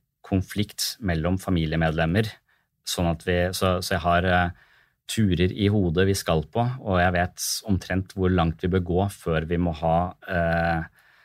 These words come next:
en Kvikk Lunsj, eh, for å opprettholde motivasjon og god, god stemning. Så jeg er veldig glad i å være sammen med barna mine når det funker, og vi er liksom på lag og gjør noe, mens, eh, det å tenke at de skal leke for seg selv og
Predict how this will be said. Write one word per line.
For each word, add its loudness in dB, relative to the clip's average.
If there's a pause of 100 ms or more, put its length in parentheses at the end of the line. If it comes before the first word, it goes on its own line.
(500)
en 2 (260)
Kvikk -6
Lunsj, 0 (360)
eh, 2 (100)
for 0
å 4 (440)
opprettholde -2
motivasjon 0
og 0
god, 0 (100)
god -2
stemning. 0 (500)
Så 2
jeg 2
er -4 (180)
veldig 4 (160)
glad 4
i 0
å 2
være -2
sammen 0
med -2
barna 2
mine 2
når 2
det 2 (120)
funker, -2
og 0
vi 2
er 2
liksom -4
på 2
lag 2
og 2
gjør 2
noe, 2 (460)
mens, 0
eh, 4 (460)
det 2
å 0
tenke 0
at -4
de 0
skal 0
leke 0
for -4
seg -2
selv 0
og -6